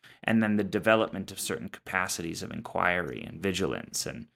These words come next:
a certain way of listening and a certain way of tracking, not just tracking the logical flow of an argument,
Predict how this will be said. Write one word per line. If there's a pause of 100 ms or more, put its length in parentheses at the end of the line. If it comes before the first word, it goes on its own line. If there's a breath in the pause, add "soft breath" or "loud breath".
(200)
a
certain
way
of
listening
and
a
certain
way
of
tracking,
not
just
tracking
the
logical
flow
of
an
argument,